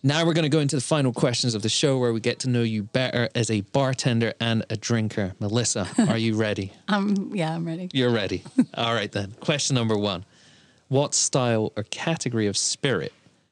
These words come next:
Speaker 1: typically enjoys the most real estate on your back bar?
Speaker 2: I would say the masses are clamoring for agave these days, so that's, that's just kind of what it, what it is. Um,
Speaker 1: Mm-hmm.
Speaker 2: that being said, as we are going into the colder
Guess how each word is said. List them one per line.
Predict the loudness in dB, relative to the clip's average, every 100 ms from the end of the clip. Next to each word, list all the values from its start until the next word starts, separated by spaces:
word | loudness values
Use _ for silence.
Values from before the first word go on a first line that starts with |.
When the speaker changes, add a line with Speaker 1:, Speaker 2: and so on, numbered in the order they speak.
| _ _ -4
Speaker 1:
typically | -2 0 2 2
enjoys | 2 0 0
the | -2
most | -2 -4
real | -4 -4 -4
estate | -6 -8 -10
on | -10
your | -8
back | -6 -8 -8
bar? | -10 -12 -16 _ _ -18 -18 -20 -20 -20 -20 _ _ _ _ -2
Speaker 2:
I | 0
would | 0 0
say | 0 2 4 2
the | 2 2
masses | 2 2 0 0 0 0
are |
clamoring | -2 -2 2 2 4 2 2
for | 2 2
agave | 2 2 2 2 2
these | 0 0
days, | 0 2 2 -2 -2
so | 0 2 2 2
that's, | 0 -2 -4 -10 -10 -10 -10 -12 -4
that's | -2 -2
just | -4 -4
kind | 0 2
of | 2
what | 0 -2
it, | -2 -8 -2
what | 0
it | 2
is. | 2 2 0 -2 -2
Um, | -2 0 0 0 2
Speaker 1:
Mm-hmm. | 2 2 0 -2 -2
Speaker 2:
that | -2
being | 0 0
said, | 0 0 0
as | 0 -2
we | -2
are | -2 -2
going | 0 0
into | 0 0 -2 -2
the | -2
colder | -2 0 0 0 -2 -4